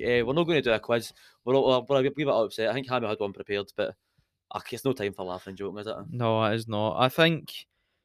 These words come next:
Speaker 2: in a positive light, it's the first of many. I don't think, I, I, I seriously don't think, and I can say this all on record, and you can slag me all you want, but I don't think, I mean, we're twenty-five minutes in,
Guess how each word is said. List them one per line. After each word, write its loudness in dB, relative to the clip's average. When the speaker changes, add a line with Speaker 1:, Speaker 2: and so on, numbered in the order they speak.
Speaker 2:
in 4
a 6
positive 6
light, 6
it's 0
the -2
first 2
of -2
many. -2
I 0
don't -2
think, 0
I, 4
I, 6
I 6
seriously 4
don't -2
think, 0
and 0
I 4
can -2
say 8
this 4
all 2
on -2
record, 0
and -4
you -2
can -2
slag 4
me 2
all 2
you 4
want, 2
but 0
I 4
don't 2
think, 0
I -2
mean, -4
we're 2
twenty-five 6
minutes 2
in, 2